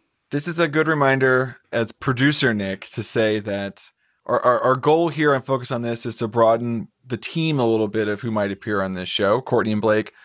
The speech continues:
are still around. Courtney's on maternity leave. Blake is off doing some exciting,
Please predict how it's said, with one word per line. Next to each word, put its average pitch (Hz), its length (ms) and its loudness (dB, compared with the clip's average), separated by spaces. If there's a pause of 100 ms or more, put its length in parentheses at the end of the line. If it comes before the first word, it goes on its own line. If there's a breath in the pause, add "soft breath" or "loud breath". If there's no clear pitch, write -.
(360 soft breath)
are 101 80 -2
still 117 280 2
around. 110 360 2
Courtney's 107 360 0
on 104 120 -4
maternity 117 400 -2
leave. 123 360 0 (380 soft breath)
Blake 110 240 2
is 107 100 -2
off 107 220 4
doing 107 220 -2
some 107 180 -2
exciting, 104 680 -2